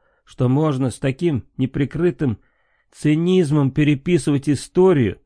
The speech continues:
а совершенные военные преступления против человечества выдавать чуть ли не за добродетель. Задолго до революции гидности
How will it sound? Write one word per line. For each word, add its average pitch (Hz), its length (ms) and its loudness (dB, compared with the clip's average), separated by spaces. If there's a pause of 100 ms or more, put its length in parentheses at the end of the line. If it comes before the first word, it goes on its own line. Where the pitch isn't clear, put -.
(640)
а 147 180 2
совершенные 160 760 2
военные 156 440 2
преступления 160 760 0
против 139 360 -2
человечества 139 680 0
выдавать 139 480 0
чуть 143 220 0
ли 135 60 0
не 139 140 2
за 127 140 -2
добродетель. 135 720 0 (840)
Задолго 139 540 2
до 139 320 2
революции 147 680 2
гидности 131 680 2